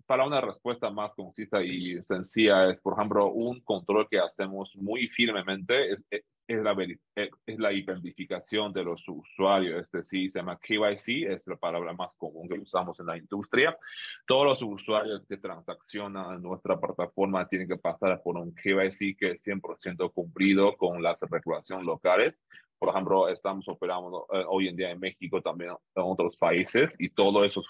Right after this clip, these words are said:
flujos de, eh, identificación de usuarios están, em,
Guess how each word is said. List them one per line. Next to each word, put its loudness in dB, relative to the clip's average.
flujos -2
de, -4
eh, 2
identificación 0
de 4
usuarios 2
están, -4
em, -8